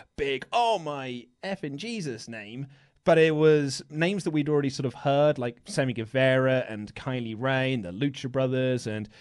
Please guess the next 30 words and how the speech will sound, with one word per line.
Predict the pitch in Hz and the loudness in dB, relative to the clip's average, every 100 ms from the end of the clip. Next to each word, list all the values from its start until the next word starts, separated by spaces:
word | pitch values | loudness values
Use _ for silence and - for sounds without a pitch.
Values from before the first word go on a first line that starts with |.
| _ | _
Chucky | - 135 123 | -6 -6 -6
T | - 135 123 | -8 -6 -6
and | 113 | -6
Trent | - 117 | -8 -8
Beretta. | 104 120 131 131 127 | -6 -2 0 0 -2
In | - - | -8 -6
fact, | - 220 175 | 2 2 2
really, | 160 | -2
the | 139 170 | 0 0
only, | 214 | 0
Nyla | 123 147 151 190 151 | -2 2 2 4 2
Rose | 127 180 156 | 0 -2 -4
was | |
about | 117 107 | -8 -10
the | 123 120 | -8 -6
only | 123 | -6
name | 117 113 | -6 -6
that | 110 | -8
we | 113 | -8
weren't | 117 113 - | -8 -10 -8
really | 117 113 107 - | -8 -6 -8 -10
expecting, | - - - 214 - - 123 | -12 -10 -2 -2 -2 -4 -6
I | 98 | -6
guess, | 95 127 110 | -4 -4 -4
'cause | - 117 | -8 -10
she | 117 | -8
hadn't | 113 | -8
been | 110 107 | -8 -4
linked | 127 196 - | -2 -4 -6
to | - 92 90 | -10 -10 -12